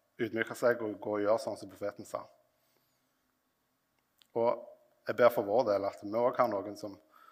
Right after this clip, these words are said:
kan hjelpe oss til å forstå når vi stenger ute Gu-, for Guds svar, så kan hjelpe oss til å forstå at det er kanskje dette Gud som sier noe. Det er Gud som gir av sin nåde, og han gir helt gratis.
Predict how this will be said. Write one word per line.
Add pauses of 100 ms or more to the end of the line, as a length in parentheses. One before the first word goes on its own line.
(1000)
kan
hjelpe
oss
til
å
forstå
når
vi
stenger
ute
Gu-, (140)
for
Guds
svar, (500)
så
kan
hjelpe
oss
til
å
forstå
at
det
er
kanskje
dette
Gud
som
sier
noe. (1160)
Det
er
Gud
som
gir
av
sin
nåde, (880)
og
han
gir
helt
gratis.